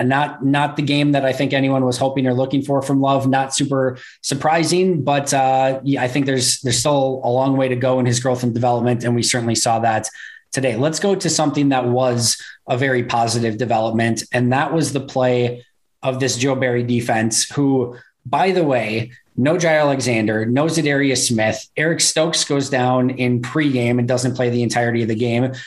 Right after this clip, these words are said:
Kenny Clark goes down. Dean Lowry's on a snap count. Kingsley Kiki's not playing. I, I mean, it's a, it's a crazy laundry list of players who are not playing in this game. Yet somehow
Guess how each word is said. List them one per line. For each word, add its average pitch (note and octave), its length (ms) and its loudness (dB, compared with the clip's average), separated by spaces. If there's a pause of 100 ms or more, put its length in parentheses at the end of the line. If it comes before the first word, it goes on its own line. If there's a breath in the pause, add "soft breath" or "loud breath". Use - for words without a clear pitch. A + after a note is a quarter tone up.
(140)
Kenny F3 260 0
Clark D#3 320 -2
goes B2+ 220 -2
down. B2+ 320 0
Dean D3 160 0
Lowry's C#3+ 460 0
on B2+ 120 0
a B2 40 0
snap A2+ 420 0
count. B2 300 -2
Kingsley C#3+ 340 0
Kiki's C#3 500 0
not A#2+ 300 -2
playing. B2 480 0 (320 loud breath)
I, A#2 240 -4
I D#3 40 0
mean, D#3 180 0
it's D3 200 0
a, C#3+ 320 -2
it's D3 140 -2
a C3 180 -4 (140)
crazy E3 600 0
laundry C#3 460 0
list B2 340 0
of A#2+ 140 -6
players B2+ 440 0
who C3+ 80 0
are A#2 100 0
not B2+ 300 0
playing C3 320 0
in A#2+ 100 2
this A#2+ 180 0
game. A#2 440 0 (300 loud breath)
Yet C#3 280 0
somehow B2 760 0